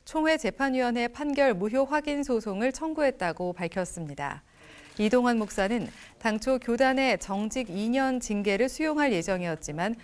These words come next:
최근 감리회 내 반동성애 성향 목회자들이 추가로 고발하겠다는 내용 증명을 보내와 소송을 하게 됐다고 밝혔습니다.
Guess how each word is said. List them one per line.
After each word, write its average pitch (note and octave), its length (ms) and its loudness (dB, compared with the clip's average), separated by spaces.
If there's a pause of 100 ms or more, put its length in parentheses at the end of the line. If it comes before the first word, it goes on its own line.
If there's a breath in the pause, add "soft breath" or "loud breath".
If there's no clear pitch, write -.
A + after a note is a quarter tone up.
(220 loud breath)
최근 A#3 400 2
감리회 B3 560 0
내 A#3+ 220 2
반동성애 A#3+ 800 -2
성향 C4 380 -2
목회자들이 F#3 720 -2 (260 loud breath)
추가로 D4 460 2
고발하겠다는 B3+ 920 0
내용 A#3 320 2
증명을 G3 400 -2
보내와 E3+ 500 -2 (220 loud breath)
소송을 D4 540 0
하게 D4+ 300 -2
됐다고 G3 520 -2
밝혔습니다. E3 880 -6